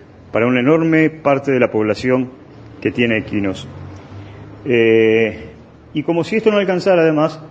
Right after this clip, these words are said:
bueno, eh, las medidas de, de control a tomar, por supuesto, que han priorizado los grandes estu-, ¿Por qué? Y aquí también hay otra cosa que, que nos llamó poderosamente la atención.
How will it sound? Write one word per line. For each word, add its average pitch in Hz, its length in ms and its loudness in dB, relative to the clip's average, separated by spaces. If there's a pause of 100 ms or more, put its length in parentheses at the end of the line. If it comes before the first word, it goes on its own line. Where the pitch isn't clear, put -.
(640)
bueno, 120 280 0 (380)
eh, 104 760 0 (880)
las 127 260 0
medidas 143 680 2 (120)
de, 117 300 -2
de 110 120 -4
control 117 300 -2
a 135 60 0
tomar, 135 420 2
por 120 120 -4
supuesto, 123 400 -4
que 120 100 2
han 120 100 2
priorizado 120 580 0
los 117 120 2
grandes 117 280 -2
estu-, 104 240 -10 (120)
¿Por 180 200 2
qué? - 400 -2 (880)
Y 123 60 0
aquí 123 160 0
también 151 320 4
hay 139 360 2
otra 123 200 -6
cosa 135 320 -4
que, 120 280 -2
que 120 120 -4
nos 113 360 -6
llamó 131 240 2
poderosamente 135 520 4
la 123 60 4
atención. 110 420 -2